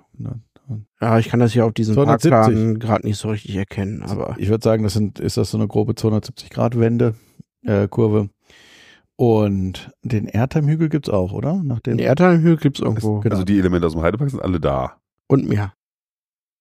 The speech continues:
Speaker 1: Ja.
Speaker 3: Genau.
Speaker 2: Also an und sich, für sich eine runde Sache. Äh, beim Aussteigen aus der ganzen Chose dachte ich mir bloß, die haben das Gebäude doch dafür gebaut.
Speaker 1: Ja.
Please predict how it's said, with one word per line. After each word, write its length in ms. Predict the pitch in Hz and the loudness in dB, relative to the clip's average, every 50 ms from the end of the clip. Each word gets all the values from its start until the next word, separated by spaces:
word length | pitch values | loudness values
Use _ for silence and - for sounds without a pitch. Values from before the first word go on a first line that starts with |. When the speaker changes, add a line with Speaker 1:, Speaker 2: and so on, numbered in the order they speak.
| _ _ _ _ _ _ _ _ _ _ _ _ _ _ _ _ _ _ _ _ _ _ _ _ - | _ _ _ _ _ _ _ _ _ _ _ _ _ _ _ _ _ _ _ _ _ _ _ _ -2
Speaker 1:
Ja. 80 | 139 | -2
Speaker 3:
Genau. 140 | 120 90 - - _ _ _ _ _ _ _ _ _ _ _ _ _ _ - - - - _ _ _ _ _ _ _ _ _ _ _ _ _ _ _ _ _ _ _ - | -2 -2 -2 -6 _ _ _ _ _ _ _ _ _ _ _ _ _ _ -20 -20 -20 -20 _ _ _ _ _ _ _ _ _ _ _ _ _ _ _ _ _ _ _ -4
Speaker 2:
Also 220 | - - 147 151 | 0 2 4 4
an 160 | 147 143 175 185 | 4 4 4 4
und 120 | 180 165 | 4 4
sich, 340 | 151 170 170 175 - - - | 4 4 2 2 0 -8 -16
für 220 | - - 160 147 135 | -10 -2 0 0 2
sich 240 | 139 151 143 - | 2 0 -2 0
eine 80 | - 135 | -2 0
runde 240 | 117 123 117 110 107 | 0 2 2 0 0
Sache. 380 | 107 127 151 160 226 240 262 269 _ _ _ _ _ _ _ _ _ _ _ _ _ - | 2 2 0 2 2 0 0 0 _ _ _ _ _ _ _ _ _ _ _ _ _ 0
Äh, 280 | - 156 151 147 143 | 4 6 6 6 6
beim 300 | 139 135 135 127 127 123 - _ | 4 4 4 4 4 2 0 _
Aussteigen 720 | - - 190 254 240 - - - 110 101 98 101 101 107 | 0 2 2 2 2 -2 -4 0 0 2 2 2 0 -2
aus 280 | 92 - 95 110 - - | -2 -2 -4 -4 -4 -2
der 160 | - 110 104 | 0 0 0
ganzen 320 | 110 104 104 107 107 110 107 | 0 0 0 -2 -2 -4 -4
Chose 420 | - - 113 113 113 113 120 123 | -2 0 0 2 2 2 2 4
dachte 320 | 110 117 120 117 - 123 | 4 4 2 2 0 -2
ich 100 | 127 123 | -2 0
mir 180 | 127 127 135 139 | 2 2 2 2
bloß, 480 | 131 135 143 147 151 160 160 - - - _ _ _ _ _ _ _ _ _ _ - | 2 4 4 4 4 4 2 -2 -10 -16 _ _ _ _ _ _ _ _ _ _ -4
die 140 | - 117 107 | 0 0 2
haben 240 | 104 117 139 185 170 | 4 2 2 4 2
das 160 | 147 127 - | 2 0 0
Gebäude 420 | - 127 113 127 123 139 151 151 | -2 0 2 4 4 4 4 4
doch 120 | 131 120 120 | 4 4 2
dafür 380 | - 123 113 123 - - 123 | 2 2 2 2 2 0 0
gebaut. 640 | 113 123 113 - 117 104 92 95 95 - - - - _ _ _ _ _ _ _ _ _ | 2 0 -2 0 0 0 0 0 -2 -6 -10 -14 -14 _ _ _ _ _ _ _ _ _
Speaker 1:
Ja. 760 | - - - - 78 80 82 90 117 143 - 95 127 170 | -18 -18 -16 -16 -14 -10 -6 -6 -6 -4 0 2 2 2